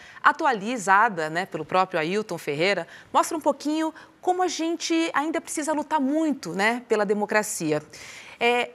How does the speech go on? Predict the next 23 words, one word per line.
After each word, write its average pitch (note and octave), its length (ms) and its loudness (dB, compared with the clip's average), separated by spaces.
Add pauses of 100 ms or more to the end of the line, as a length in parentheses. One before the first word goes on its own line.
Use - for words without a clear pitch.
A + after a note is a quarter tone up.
esse F#4 240 -2
mesmo G4 220 0
espírito B3 680 2
moveu G3 480 2
os F#4+ 300 2
revolucionários G3+ 880 0
que - 80 -8
escreveriam G#3 580 -2
a A3 60 -2
história G#3+ 480 2
do B3 80 -6
século A#3 420 -2
passado. D3+ 600 0 (420)
Neste B3+ 220 4
domingo, G3+ 640 2 (340)
uma F#3 180 -2
testemunha D#3+ 500 -4
viva C#4+ 600 0 (120)
da G3+ 120 6
parte D#3+ 440 0
dessa B3 400 4
história G3 580 2 (220)
estará G3+ 400 4